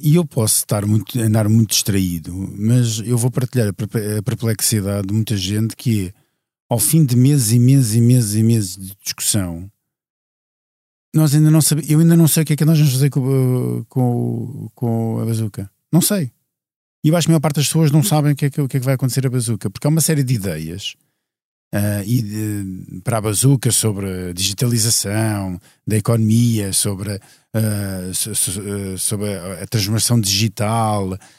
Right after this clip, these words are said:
ah, e, e, e sobre a, a questão da, de migração para as energias, para as energias renováveis, mas que efetivamente nós não percebemos onde é que vai ser aplicado o dinheiro e com, com, com que fim. Ou seja, falta, faltam p-,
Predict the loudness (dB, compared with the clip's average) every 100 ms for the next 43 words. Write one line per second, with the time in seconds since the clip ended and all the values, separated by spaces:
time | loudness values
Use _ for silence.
0 | _ -6 -4 -4 -6 -8 -10 -6 -6 -4
1 | -4 -4 -4 -2 -2 -2 -2 -6 -8 -12
2 | -10 -4 -2 0 0 0 0 0 0 -2
3 | -2 -2 0 -2 -2 -2 -2 -4 -8 _
4 | _ -6 0 2 2 0 -4 -4 0 0
5 | 0 -6 -8 -10 -10 -12 _ _ _ -2
6 | 0 -2 0 0 2 4 4 4 4 4
7 | 4 0 0 2 4 4 2 0 4 6
8 | 4 0 -8 -4 0 2 2 0 -2 0
9 | 0 4 4 4 2 0 -4 2 2 4
10 | 2 2 2 4 4 2 -2 _ _ -4
11 | 0 0 -2 -8 _ _ _ -4 -2 -2
12 | -2 0 -2 -4 _ _ _ _ -2 -2
13 | 0 -2 -4 _ _ _ _ -18